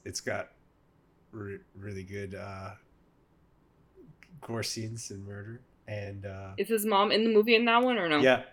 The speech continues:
Speaker 1: B-, uh, b-, yeah, big time. It's the same thing. Like, his mom was a sex worker.
Speaker 2: But in this movie, they don't really show his mom.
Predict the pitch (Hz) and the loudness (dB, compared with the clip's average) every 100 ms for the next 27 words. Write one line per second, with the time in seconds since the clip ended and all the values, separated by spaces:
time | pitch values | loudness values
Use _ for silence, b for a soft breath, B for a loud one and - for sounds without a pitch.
0 | - _ 123 - 104 95 - - 151 92 | -20 _ -10 -6 -8 -8 -14 -2 0 0
1 | 147 - 95 120 190 214 185 190 165 107 | -4 -6 -6 -4 0 2 2 2 0 -2
2 | 98 - 107 110 117 120 107 104 113 107 | -6 -6 -6 -2 -2 -2 -4 -4 -4 -6
3 | - 113 104 104 104 _ _ _ _ - | -4 -6 -4 -8 -8 _ _ _ _ -20
4 | - - 208 202 208 214 233 226 208 202 | -20 0 6 8 10 10 10 10 10 10
5 | 190 175 - 156 180 147 - - | 6 6 6 6 6 4 -2 -10